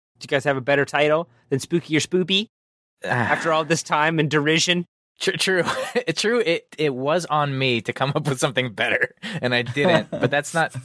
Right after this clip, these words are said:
Speaker 1: <laughs>
Speaker 2: that's not because there isn't anything better. It's just 'cause
Speaker 1: I'm sure there is. Get at us on Twitter, and if you can best spooky or spoop-,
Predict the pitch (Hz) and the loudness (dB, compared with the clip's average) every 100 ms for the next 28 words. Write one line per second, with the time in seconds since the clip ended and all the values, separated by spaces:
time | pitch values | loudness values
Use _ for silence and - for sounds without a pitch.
0 | 523 - - - 143 - 170 151 147 135 | -6 -2 -4 -2 -4 0 0 2 0 2
1 | 135 123 147 147 120 117 110 107 104 101 | 0 2 2 2 2 2 2 0 2 2
2 | 104 101 127 - 120 - 117 - 175 196 | 2 -2 -12 -12 -12 -4 -4 0 2 4
3 | 160 - 208 214 214 202 196 190 - - | 2 2 2 4 4 4 4 0 -8 -14
4 | _ _ _ _ 180 196 196 175 185 - | _ _ _ _ 2 4 4 4 2 2
5 | 160 165 - 165 147 156 165 151 156 - | 2 2 2 4 4 2 2 2 2 2
6 | 185 214 220 190 143 170 185 - - - | 0 2 2 2 2 2 4 0 2 0
7 | - 185 185 196 190 170 - - 165 | 2 0 0 0 2 4 2 2 2